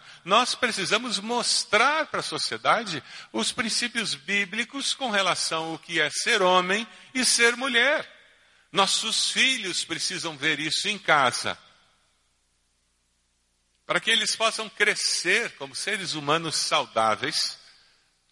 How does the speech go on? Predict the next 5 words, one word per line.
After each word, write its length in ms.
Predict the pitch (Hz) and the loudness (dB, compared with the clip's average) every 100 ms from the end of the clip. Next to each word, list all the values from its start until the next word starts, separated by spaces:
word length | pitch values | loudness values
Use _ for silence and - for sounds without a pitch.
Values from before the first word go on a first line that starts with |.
| _ _ _ | _ _ _
e 80 | - | -8
possam 340 | 175 180 170 | -2 -2 -2
construir 460 | 151 160 - 165 170 | -6 -8 -6 -6 -6
famílias 920 | - - 196 156 127 196 233 170 127 | -8 -4 -4 -2 -2 0 0 0 -2
saudáveis 1000 | - - 131 113 113 110 107 131 - - | -2 -4 -4 0 2 4 2 -4 -4 -6